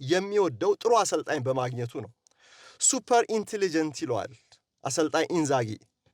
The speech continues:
ስለ ሚኪቴሪያን ሲናገር። እጅግ ይታትራል። በሮማና አርሰናል በተለያዩ ሚናዎች ሲጫወትም ቆይቷልና እኛ ደግሞ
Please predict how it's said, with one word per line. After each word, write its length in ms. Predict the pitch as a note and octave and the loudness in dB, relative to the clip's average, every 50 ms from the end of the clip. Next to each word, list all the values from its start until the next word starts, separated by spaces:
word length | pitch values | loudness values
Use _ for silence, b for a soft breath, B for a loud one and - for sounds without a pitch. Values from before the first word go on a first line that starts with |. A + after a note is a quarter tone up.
| _ _ | _ _
ስለ 220 | - - - E3+ D#3+ D#3 D3 - - - _ _ _ _ | -10 -6 0 2 4 4 4 2 0 -4 _ _ _ _
ሚኪቴሪያን 680 | - D3 E3+ - - D3 - D3+ C3+ B2+ B2 A#2+ A#2 A#2+ | -8 -6 -6 -6 -8 -8 -4 -2 -2 0 0 -2 -2 -4
ሲናገር። 540 | - - A#2+ A2 G2+ F#2+ F#2 - - - - _ _ _ _ _ _ _ _ _ _ _ _ _ _ _ - | -6 -8 -8 -8 -8 -8 -10 -12 -18 -20 -20 _ _ _ _ _ _ _ _ _ _ _ _ _ _ _ -2
እጅግ 320 | F#3+ F3 D3+ C#3+ F#3+ F3 D3+ | -2 -2 0 -2 -4 -4 -4
ይታትራል። 640 | D#3+ - D#3+ C3+ A#2+ - - - G#2 F#2+ - - - - - _ _ - | -4 -2 0 0 -2 -2 -6 -8 -6 -6 -6 -8 -10 -14 -20 _ _ 0
በሮማና 500 | B2 D#3 F#3 G3 G3 G3+ G3 G3+ G3+ G#3 G3+ - | 2 4 6 6 6 6 4 4 2 0 2 2
አርሰናል 440 | F#3 E3+ D#3+ - G3+ F#3+ G#3 G#3 F3 | 2 0 0 -2 0 0 0 2 0
በተለያዩ 460 | D#3 D#3+ - G3 F#3+ F#3+ F#3 F#3+ F#3 G3 F#3 | -2 -4 -4 -2 0 0 0 0 -2 -4 -6
ሚናዎች 340 | F#3 F#3 F3+ F3+ F#3 F3 - | -4 0 0 0 0 0 -4
ሲጫወትም 640 | - - D3+ - - B2 D3+ D3+ D3+ E3 D#3 - D#3+ - | -8 -10 -10 -6 -2 0 2 2 2 0 0 -2 -6 -4
ቆይቷልና 640 | - C3+ C3+ A#2+ A#2 - G#2+ G2 G2 G#2 A2 B2+ D#3+ F3 b b b b b b b b b - | -4 -4 -4 -4 -4 -6 -6 -6 -6 -6 -4 -4 -4 -6 b b b b b b b b b 0
እኛ 180 | D#3+ E3 F3+ F#3+ G3 F3 D3+ | 2 2 4 4 4 4 2
ደግሞ 260 | C#3+ C#3 B2 D3 F3 | 2 0 0 0 0